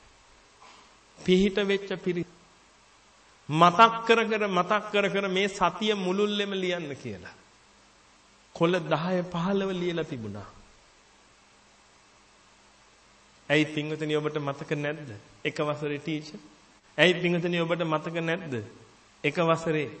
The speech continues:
ටීචර්ට හෙල්ප් කරපු කෙනා, උදව් කරපු. ඒ කාලේ අර බිස්කට් ගෙනත් දීපු ඇන්ටි. සිහිපත් කරලා බලන්න. ඉස්කෝලෙන් කී දෙනෙක් හොයාගත්ත හැකිද කියලා.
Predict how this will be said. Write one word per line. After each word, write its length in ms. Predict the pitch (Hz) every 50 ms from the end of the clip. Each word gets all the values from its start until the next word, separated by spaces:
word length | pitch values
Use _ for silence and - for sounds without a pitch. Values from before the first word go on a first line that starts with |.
| - - - - - - - - - - - - - _ - - -
ටීචර්ට 420 | - 170 170 170 170 180 160 165 165 156 131 - - - - - - - - - - - - - -
හෙල්ප් 260 | - 151 165 180 175 175 -
කරපු 340 | - 185 190 180 196 190 175
කෙනා, 260 | 180 185 180 175 - -
උදව් 280 | - 139 156 180 190 190
කරපු. 340 | 185 196 185 190 185 190 180 - - - - - - - - - - - - - - - - - - - - - - - - - - - - - - - - - - - - - _ _ _ _ - - - - _ - - -
ඒ 140 | 151 180 190
කාලේ 300 | 175 185 190 185 185 180
අර 60 | 175
බිස්කට් 360 | 151 156 175 170 - - -
ගෙනත් 260 | 190 185 185 175 180
දීපු 260 | 180 190 185 180 190 180
ඇන්ටි. 340 | 170 185 196 196 - 202 196 - - - - - - - _ _ _ - - - - - - - - - -
සිහිපත් 420 | - 170 180 185 180 180 175 180
කරලා 220 | - 185 180 180 175
බලන්න. 420 | 180 185 196 202 196 185 196 190 - - - - - - - - - - _ - - -
ඉස්කෝලෙන් 580 | 156 170 170 - - - 214 202 202 214 208 202
කී 200 | 202 - 196 196
දෙනෙක් 320 | 190 202 185 190 190 190
හොයාගත්ත 420 | 175 180 180 185 180 185 190 185 -
හැකිද 300 | 196 196 190 196 190 190
කියලා. 380 | 175 185 214 196 175 170 -